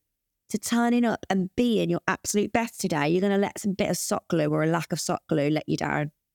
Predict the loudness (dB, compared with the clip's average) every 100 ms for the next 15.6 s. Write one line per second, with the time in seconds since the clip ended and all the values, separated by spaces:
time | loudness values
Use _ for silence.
0 | _ _ 0 2 2 2 2 0 -2 -2
1 | -2 -2 0 0 0 0 0 -2 -4 -10
2 | -14 _ _ _ -4 -4 -4 -6 -2 -2
3 | 0 0 0 -2 0 2 2 2 2 2
4 | 2 2 -2 _ _ _ _ _ _ _
5 | _ _ -2 0 0 0 0 -2 -2 0
6 | 2 2 2 0 -2 0 0 0 -2 -2
7 | 0 2 2 0 2 2 2 2 2 2
8 | -2 -10 _ _ _ 0 2 2 0 -6
9 | -18 _ _ _ -2 0 2 2 0 -4
10 | -4 -14 -14 _ _ _ _ _ 0 2
11 | 2 0 -2 _ _ _ _ _ _ _
12 | _ 0 2 0 0 0 2 2 2 2
13 | 2 -2 -2 0 0 2 0 0 -2 -2
14 | 0 2 2 2 2 0 -2 0 2 2
15 | 0 0 0 2 2 0